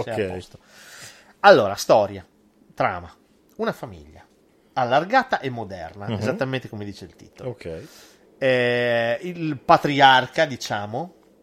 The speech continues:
Speaker 1: che è il nonno,
Speaker 2: Mhm.
Speaker 1: Jay Pritchett, interpretato da Ed
Speaker 2: Ed
Speaker 1: O'Neill,
Speaker 2: O'Neill.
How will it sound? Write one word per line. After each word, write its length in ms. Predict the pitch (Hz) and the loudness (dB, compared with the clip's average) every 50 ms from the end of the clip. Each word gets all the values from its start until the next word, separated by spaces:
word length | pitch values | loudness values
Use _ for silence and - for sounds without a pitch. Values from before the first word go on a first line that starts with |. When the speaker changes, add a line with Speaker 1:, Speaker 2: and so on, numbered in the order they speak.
| _ _ _ _ _ _ _ _ _ _ _ _ _ _ | _ _ _ _ _ _ _ _ _ _ _ _ _ _
Speaker 1:
che 880 | - - 135 131 131 127 120 117 110 110 107 107 104 104 101 101 107 | -4 0 2 4 6 6 6 4 4 2 2 0 0 -2 -2 -4 -6
è 60 | 131 | -6
il 180 | 135 131 131 131 | -6 -6 -6 -4
nonno, 600 | 131 127 113 104 98 101 104 123 156 208 226 - | 0 0 0 0 -2 -6 -8 -10 -10 -10 -12 -16
Speaker 2:
Mhm. 140 | - 110 107 | -12 -10 -8
Speaker 1:
Jay 360 | 92 92 165 165 156 143 123 120 | -2 2 2 2 2 2 -2 -4
Pritchett, 760 | - - 160 175 151 - - - - 160 170 170 - - - _ _ | -6 -4 -2 -2 -2 -4 -6 -6 -6 -6 -6 -6 -10 -18 -20 _ _
interpretato 600 | 127 113 117 123 104 117 123 120 - 123 117 107 | -18 -12 -10 -10 -8 -6 -8 -6 -4 -6 -6 -6
da 80 | - - | -8 -12
Ed 220 | _ 139 139 127 120 | _ -6 -6 -2 -2
Speaker 2:
Ed 160 | 113 107 98 | -2 0 0
Speaker 1:
O'Neill, 400 | 104 104 156 156 120 107 101 101 | 0 0 0 0 -2 -2 -2 -2
Speaker 2:
O'Neill. 220 | 110 151 156 165 | -2 -2 -2 -4